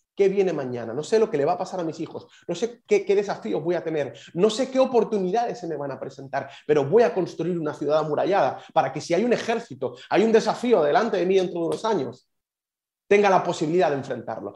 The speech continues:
Voy a construir con gozo, porque no sé lo que voy a tener que, que enfrentar, pero el gozo del Señor va a ser mi fortaleza. Voy a amurallarme, no voy a permitir que ningún pensamiento negativo, ninguna estupidez permee, porque si permito que, permito que permee el dolor,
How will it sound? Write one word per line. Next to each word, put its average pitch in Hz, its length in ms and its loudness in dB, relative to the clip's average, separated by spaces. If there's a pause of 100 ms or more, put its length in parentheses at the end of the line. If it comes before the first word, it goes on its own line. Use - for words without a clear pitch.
(120)
Voy 214 140 8
a 240 60 6
construir 240 460 2
con 180 240 4
gozo, 180 340 2
porque 139 200 -6
no 220 100 0
sé 240 340 -2 (200)
lo 170 120 2
que 160 80 0
voy 170 120 4
a 185 100 2
tener 175 220 -2
que, 160 180 -2
que 175 80 -2
enfrentar, 151 500 0
pero 131 140 -4
el 135 80 0
gozo 208 200 0
del 202 100 2
Señor 196 180 0
va 185 60 0
a - 20 -2
ser 202 220 -2
mi 185 200 -2
fortaleza. 165 1080 -4
Voy 196 180 4
a 226 120 6
amurallarme, 165 1040 2
no 165 100 0
voy 214 80 6
a 220 100 4
permitir 196 460 -2 (220)
que 170 100 2
ningún 180 320 2
pensamiento 202 540 2
negativo, 165 400 0
ninguna 165 260 -2
estupidez 180 640 -2 (640)
permee, 175 460 4
porque 156 260 -6
si 175 160 -6
permito 262 500 0
que, 202 100 -4
permito 220 400 0
que 214 140 0
permee 180 880 0
el 165 200 2
dolor, 175 540 6